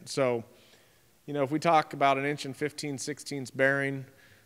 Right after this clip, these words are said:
uh, we'll round that up and say two inches. So roughly speaking, that bearing should see about six pumps of grease from a standard grease gun when you relubricate.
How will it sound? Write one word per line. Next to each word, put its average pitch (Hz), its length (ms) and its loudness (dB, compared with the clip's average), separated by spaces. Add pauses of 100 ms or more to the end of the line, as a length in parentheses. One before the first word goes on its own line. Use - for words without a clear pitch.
(140)
uh, 117 260 2
we'll 120 120 -2
round 127 280 2
that 127 100 0
up 123 140 0
and 123 80 -12
say 117 160 -4
two 131 280 -2
inches. 127 300 -4
So 127 100 -4
roughly 139 480 2
speaking, 143 720 0 (360)
that 127 260 2
bearing 135 300 2
should 117 160 -8
see 135 160 0
about 117 220 2
six 143 240 -4
pumps - 360 -4
of 117 80 -4
grease 120 480 0
from 117 200 -4
a 107 40 -8
standard 123 420 -2
grease 147 280 2
gun 107 380 -4 (340)
when 117 120 -2
you 117 100 0
relubricate. 123 680 2